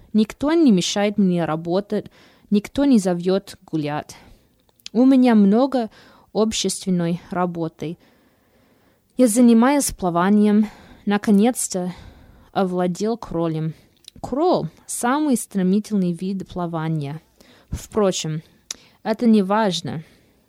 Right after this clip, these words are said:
При чём тут кроль? Однажды я получаю от Лилы письмо. Опять весна, и у меня очень легко на душе.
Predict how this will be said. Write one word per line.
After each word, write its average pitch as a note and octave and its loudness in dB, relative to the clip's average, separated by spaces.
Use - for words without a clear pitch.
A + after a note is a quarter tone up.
При B3+ -2
чём B3 0
тут - -12
кроль? D3+ -8
Однажды G#3 0
я G3+ -2
получаю G#3+ -2
от - -8
Лилы G#3+ -4
письмо. D#3 -6
Опять B3 -4
весна, F3+ -6
и A3 2
у A#3 6
меня G#3+ 4
очень G3+ 0
легко F3+ -4
на G3+ 0
душе. D#3+ -6